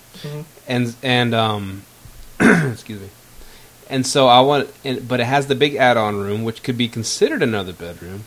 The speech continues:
Speaker 2: if you think about it. It's a big add-on room where the garage was, and then, uh, that front room is more like a chill room 'cause I got some sofas in there and a T V. But I wanted to turn that front room, that dining area,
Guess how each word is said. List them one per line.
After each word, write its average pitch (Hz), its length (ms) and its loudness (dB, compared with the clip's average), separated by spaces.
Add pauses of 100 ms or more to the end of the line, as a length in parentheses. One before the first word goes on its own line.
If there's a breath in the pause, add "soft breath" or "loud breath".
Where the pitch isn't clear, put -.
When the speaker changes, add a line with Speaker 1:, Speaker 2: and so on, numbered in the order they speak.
(220)
Speaker 2:
if 120 60 -14
you 101 80 -10
think 135 220 -4
about 95 240 -6
it. 90 40 -8
It's - 140 -14
a 104 40 -14
big 107 180 -4
add-on 107 340 -2
room 107 200 -4
where 101 60 -8
the 95 60 -12
garage 107 320 -6
was, 113 380 -12 (720 soft breath)
and 123 200 0
then, 131 380 2
uh, 120 180 0
that 120 260 0
front 180 340 -2
room 117 360 0
is 113 200 -6
more 120 160 0
like 110 200 0
a - 40 -4
chill 135 340 0
room 113 260 -2
'cause - 120 -10
I 117 60 -4
got 110 140 -4
some 104 120 -12
sofas 107 400 -6
in 104 100 -4
there 104 120 -2
and 101 80 -4
a 98 40 -8
T 104 200 -10
V. 107 280 -8 (520 soft breath)
But 120 100 0
I 120 60 4
wanted 117 200 2
to 107 60 0
turn 110 240 -4
that 110 180 -2
front 143 320 -6
room, 104 240 -2
that 95 120 -8
dining 117 260 -2
area, 101 440 -4